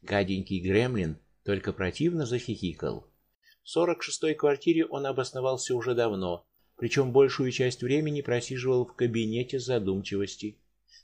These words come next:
Почему? Да он и сам толком не знал. Нравилось ему бродить по просторам интернета под звуки спускаемой воды. Настраивало на нужный лад,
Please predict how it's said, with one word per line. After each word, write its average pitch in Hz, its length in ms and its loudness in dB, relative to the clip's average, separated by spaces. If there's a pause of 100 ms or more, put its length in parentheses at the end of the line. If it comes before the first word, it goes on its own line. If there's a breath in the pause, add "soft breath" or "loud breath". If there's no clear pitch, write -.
Почему? 143 500 -2 (460)
Да 220 160 4
он 294 120 -2
и - 140 -6
сам 120 380 -2
толком 98 360 0
не 104 120 -2
знал. 78 440 -6 (280 soft breath)
Нравилось 139 600 2
ему 98 220 0
бродить 101 380 0
по 101 100 -2
просторам 98 560 -2
интернета 110 680 -2
под 120 220 -2
звуки 127 520 -6
спускаемой 101 800 -4
воды. 76 480 -2 (400 loud breath)
Настраивало 110 760 2
на 104 140 0
нужный 101 380 -4
лад, 90 420 -2